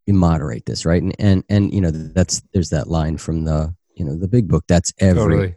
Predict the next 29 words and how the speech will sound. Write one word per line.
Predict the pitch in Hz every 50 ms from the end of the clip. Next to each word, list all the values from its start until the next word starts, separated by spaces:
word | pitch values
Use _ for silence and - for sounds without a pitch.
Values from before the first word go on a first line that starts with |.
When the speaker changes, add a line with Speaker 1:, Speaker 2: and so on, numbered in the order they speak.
| _ -
Speaker 1:
alcoholic's | 80 - 82 82 80 78 76 71 - - -
dream," | - 82 85 92 92 92 90 85 78 78
that | 76 -
Speaker 2:
Totally. | - 117 110 107 104 113 120
Speaker 1:
somehow, | - _ _ _ _ - 98 - 92 95 92 90
some | 87 - - - 101 - 107 107
way, | 104 104 104 107 107 107 107 104 98 95 87
right? | 80 87 92 107 113 - -
Speaker 2:
<laughs> | - - - - - - 202 -
We, | 165 170 175 165 - - - -
the, | 156 147 143 180 170 151 - 151
the, | 139 135 160 151 - 143 - _
to | - 175 165
the | 143 151 151
extent | 147 139 - - - 185 180 185 - -
we, | 156 165 160 151 139 - _ _ _ _ _ _ -
uh, | 143 135 127 123 113 - _
pursue | - - 139 120 - - - - 165 160 160 165 165 160
this | 151 147 - 147
illusion | 139 127 120 135 143 147 131 143 147 139
is | 131 110 107
astonishing, | 117 107 - - 123 107 104 101 101 98 - 101 92 90
right? | 92 95 101 101 107 143 - _ _ _ _ _ _ _ _
Speaker 1:
Yeah. | - 160 117 139 123 - _ _ _ -
Speaker 2:
Yeah. | 95 87 -
Speaker 1:
Yep. | - 147 147 - _ _ _ _ - - -
But, | 135 151 - - _ _ _ 110
but | - 127 123 - -
it's, | - 127 - - - - - -